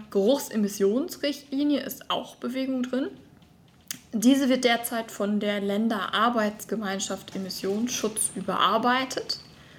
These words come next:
Vermutlich wird sie in die T A Luft integriert, die die Geruchsemissionen bislang nicht regelt. Das steckt aber immer noch im Verfahren, wir wissen also noch gar nichts Genaueres.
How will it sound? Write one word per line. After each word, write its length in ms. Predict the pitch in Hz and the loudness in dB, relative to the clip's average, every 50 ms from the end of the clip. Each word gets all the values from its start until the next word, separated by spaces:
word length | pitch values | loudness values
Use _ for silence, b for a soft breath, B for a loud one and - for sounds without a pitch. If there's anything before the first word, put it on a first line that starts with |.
| B B B | B B B
Vermutlich 920 | - - - 226 214 208 202 220 254 - - 240 247 269 285 - - 196 - | -18 -4 2 6 8 8 10 10 8 8 6 4 4 4 2 2 -2 0 4
wird 200 | 220 240 240 240 | 4 4 4 2
sie 320 | - - 240 240 240 - | 0 -2 0 0 0 0
in 220 | - 220 220 226 214 | -2 -2 -2 -2 -2
die 240 | 214 208 202 214 | 0 0 -2 -2
T 300 | 214 - - 220 208 196 | -2 -4 -2 -2 -2 0
A 100 | - 185 | -2 -2
Luft 400 | 185 190 196 240 302 - - - | 0 2 2 2 2 2 -2 -6
integriert, 920 | - - 302 294 - 285 269 - 285 294 311 359 403 392 - - - - - - - - _ _ - - - - - | -6 -4 -4 -4 -4 -4 -4 0 0 0 0 0 -2 -4 -6 -8 -8 -8 -12 -18 -20 -20 _ _ -20 -20 -20 -10 -2
die 120 | - 233 247 | 0 2 2
die 100 | 240 214 | 2 4
Geruchsemissionen 800 | - 202 214 226 220 - - 208 202 202 - - 185 190 190 180 | 4 4 4 2 0 -2 -2 -2 -2 -4 -4 -6 -6 -4 -4 -6
bislang 420 | 196 - - - 196 190 196 196 | -6 -8 -8 -6 -4 -2 0 2
nicht 340 | 202 220 214 214 - - - | 2 2 2 0 -4 -4 -4
regelt. 440 | 180 170 170 - - - - - - - - - - - B B B B B B B B B B B B _ | -4 -4 -4 -4 -8 -8 -10 -14 -18 -20 -20 -20 -20 -20 B B B B B B B B B B B B _
Das 180 | - 185 202 - | -2 0 0 0
steckt 280 | - 214 233 240 247 - | 2 0 0 0 0 0
aber 200 | - 220 - - | 0 0 2 2
immer 160 | 226 240 220 | 2 2 2
noch 160 | 208 208 208 | 2 0 0
im 80 | 196 196 | -4 -6
Verfahren, 640 | - 185 190 - - 190 208 240 254 254 247 226 | -6 -8 -6 0 2 4 4 4 6 4 4 4
wir 120 | 208 190 180 | 4 2 0
wissen 240 | 208 214 - - - | -2 -2 -2 -4 -6
also 220 | - 190 196 190 | -6 -4 -4 -4
noch 180 | 185 185 208 - | -6 -6 -8 -8
gar 200 | - - - 185 | -10 -10 -8 -8
nichts 280 | 190 190 - - - | -8 -10 -12 -14 -12
Genaueres. 680 | - 190 185 196 196 202 196 185 190 175 165 - - | -8 -6 -2 2 4 6 4 4 2 -2 -8 -10 -14